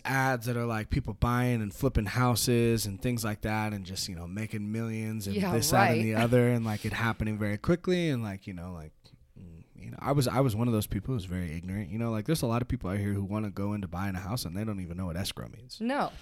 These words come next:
Speaker 2: they don't
Speaker 1: You
Speaker 2: even know
Speaker 1: know,
Speaker 2: what a
Speaker 1: like
Speaker 2: lender does or what a
Speaker 1: Yeah.
Speaker 2: title agent does or what liability and litigation is and the,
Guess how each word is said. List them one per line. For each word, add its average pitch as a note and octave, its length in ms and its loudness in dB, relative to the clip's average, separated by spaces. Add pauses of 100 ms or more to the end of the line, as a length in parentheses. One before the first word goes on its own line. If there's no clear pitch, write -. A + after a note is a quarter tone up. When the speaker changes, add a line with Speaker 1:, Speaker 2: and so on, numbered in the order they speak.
(140)
Speaker 2:
they A3 100 -4
don't B3 120 -2
Speaker 1:
You B3 40 0
Speaker 2:
even B3 120 0
know B3 60 2
Speaker 1:
know, A#3+ 40 4
Speaker 2:
what B3 80 2
a A#3+ 40 0
Speaker 1:
like A3+ 100 0
Speaker 2:
lender B3+ 280 2
does D3 400 -6
or F3+ 580 -2
what F#3+ 160 -2
a G#3 40 2
Speaker 1:
Yeah. G#3 60 0
Speaker 2:
title G#3+ 300 0
agent D#3 300 -2
does C#3+ 320 -4
or D#3 440 -4 (280)
what G3 400 -4 (160)
liability F#3 640 -2
and D3 100 -6
litigation E3 520 -4
is C3+ 180 -8
and C3+ 200 -10
the, - 80 -16